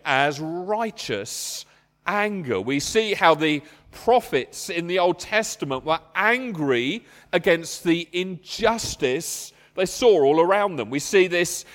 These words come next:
in God himself. We see his anger against the unfaithfulness of his covenant people. Jesus himself was incredibly angry, wasn't he, with the religious hypocrisy and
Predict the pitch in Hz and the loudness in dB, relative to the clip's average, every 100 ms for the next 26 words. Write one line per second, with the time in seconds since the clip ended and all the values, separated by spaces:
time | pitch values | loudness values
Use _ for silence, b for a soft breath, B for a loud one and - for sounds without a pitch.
0 | B 170 170 180 160 247 254 208 147 180 | B -8 -4 -4 -2 4 8 8 8 2
1 | 160 - 220 196 117 - 156 - 190 175 | -6 2 6 6 4 0 -2 2 2 4
2 | 165 B 165 165 - 190 226 254 233 165 | 0 B 0 0 2 4 4 2 0 2
3 | 143 147 165 - 185 185 165 175 165 - | 4 4 0 -2 -6 -4 -2 -2 -4 -16
4 | - - 233 247 - - 156 123 127 190 | -18 -8 -6 -6 -8 -6 -4 -2 -4 -4
5 | - - - b b _ - 160 - 170 | -10 -14 -16 b b _ -2 -2 0 -6
6 | - - - 185 170 156 147 139 - b | -6 -10 -2 0 0 -2 -4 -6 -18 b
7 | b b - 196 - 131 127 165 165 190 | b b -2 0 2 0 2 2 2 0
8 | 175 202 247 214 151 156 156 147 B B | -4 -6 -2 0 0 0 -2 -2 B B
9 | 185 180 - 202 233 190 165 156 147 131 | -8 -2 4 6 6 4 0 2 0 0
10 | 131 147 196 214 - 147 120 151 151 - | -2 0 -2 -4 -6 -4 -2 -2 -4 -6
11 | 165 160 156 147 B B B 165 180 175 | 0 2 2 -2 B B B 0 0 0
12 | 180 - - 190 180 - - 233 - 190 | -2 -2 -8 -6 -6 -6 -2 -2 -2 -8
13 | - - 123 113 107 143 147 151 151 | -6 -2 -2 -2 -4 -4 -4 -6 -12